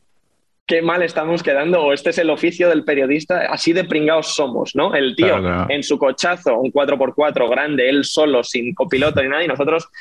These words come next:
Speaker 1: cinco tíos apretados en un, en un Seat Ibiza ahí que no damos para más antes de, de un partido de fútbol.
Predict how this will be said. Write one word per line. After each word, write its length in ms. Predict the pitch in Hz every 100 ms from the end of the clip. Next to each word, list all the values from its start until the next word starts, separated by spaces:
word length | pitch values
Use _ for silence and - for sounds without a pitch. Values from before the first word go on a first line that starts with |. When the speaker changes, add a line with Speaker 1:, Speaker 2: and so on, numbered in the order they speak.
| - _ _
Speaker 1:
cinco 340 | - 156 151
tíos 220 | 147 156 156
apretados 340 | 139 143 160
en 80 | 143
un, 460 | 147 147 147 143 131
en 140 | 135
un 80 | 147
Seat 220 | 139 147
Ibiza 320 | 139 143 147 139
ahí 140 | 151
que 100 | 143
no 100 | 135
damos 220 | 139 135
para 180 | - 123
más 200 | 127 -
antes 260 | 131 127 123
de, 220 | 120 110
de 120 | 127
un 60 | 123
partido 300 | 120 117 113
de 60 |
fútbol. 280 | - 110 -